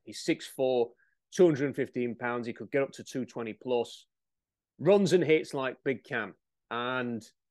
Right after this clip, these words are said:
you know, there's, you don't need me to tell you why the Seahawks would, that would appeal to the Seahawks. I think he's a fantastic player. He's got four interceptions. He had a huge game against Wyoming last weekend with a couple of interceptions at the end. He's decent. He can play deep. He can, he can come up to the line and smack you in the face.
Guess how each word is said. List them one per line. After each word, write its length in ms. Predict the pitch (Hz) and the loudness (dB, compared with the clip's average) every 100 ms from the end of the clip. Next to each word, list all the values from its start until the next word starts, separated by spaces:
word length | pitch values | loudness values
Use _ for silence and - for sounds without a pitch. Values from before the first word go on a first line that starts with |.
| _ _ _ _ _ | _ _ _ _ _
you 120 | 131 | -4
know, 140 | 135 135 | 0 2
there's, 200 | 135 - | 0 -2
you 120 | 139 | -2
don't 160 | 156 165 | 2 4
need 180 | 156 139 | 2 -2
me 120 | 139 | -4
to 100 | - | -6
tell 180 | - 135 | 0 2
you 100 | 123 | 4
why 120 | 120 | 2
the 80 | 110 | 0
Seahawks 380 | - 123 120 - | -2 -4 -4 -6
would, 140 | 110 | -4
that 120 | 120 | -4
would 80 | 113 | -4
appeal 300 | 113 123 110 | -6 -4 -6
to 80 | - | -6
the 40 | 98 | -18
Seahawks. 360 | - 101 92 - | -10 -8 -8 -8
I 60 | 127 | -8
think 120 | 139 | -6
he's 100 | 123 | -6
a 60 | 113 | -8
fantastic 720 | 120 113 - 143 123 131 113 | -10 -14 -12 -14 -10 -12 -8
player. 240 | 131 127 | -2 0
He's 120 | 127 110 | 0 -4
got 160 | 117 | -10
four 260 | - 139 131 | -4 -2 -2
interceptions. 600 | 120 - 135 - 135 120 | -6 -6 -6 -6 -12 -10
He 60 | |
had 60 | 110 | -10
a 40 | |
huge 300 | 107 147 139 | -6 -4 -4
game 160 | - 127 | -2 -2
against 240 | 117 110 | -2 -6
Wyoming 460 | 117 113 117 127 127 | -4 2 2 2 -2
last 240 | 127 120 | -6 -6
weekend 320 | 123 117 131 120 | -6 -6 -6 -6
with 80 | |
a 40 | 110 | -8
couple 260 | 135 120 | -10 -8
of 60 | 110 | -8
interceptions 600 | 110 107 - - - 107 | -8 -10 -10 -10 -10 -12
at 80 | 110 | -8
the 140 | 110 | -2
end. 340 | 117 117 117 110 _ _ _ _ _ _ _ _ _ | 0 0 -2 -10 _ _ _ _ _ _ _ _ _
He's 160 | - 107 | -12 -10
decent. 520 | 98 156 165 185 180 | -2 -2 -2 -2 -2
He 100 | 143 | -4
can 160 | 143 123 | -8 -4
play 260 | 143 151 | 2 2
deep. 380 | 143 143 151 151 _ - | 2 -2 -2 -6 _ -10
He 140 | 117 | -10
can, 260 | 107 123 117 | -8 -10 -10
he 80 | 113 | -10
can 160 | 113 | -12
come 160 | 104 156 | -6 -4
up 80 | - | -4
to 80 | 131 | -4
the 60 | |
line 160 | 131 127 | -2 -2
and 100 | 117 | -6
smack 300 | - 139 127 | -8 -8 -6
you 60 | 123 | -8
in 60 | |
the 80 | 120 | -8
face. 340 | - 131 131 | -4 -2 -2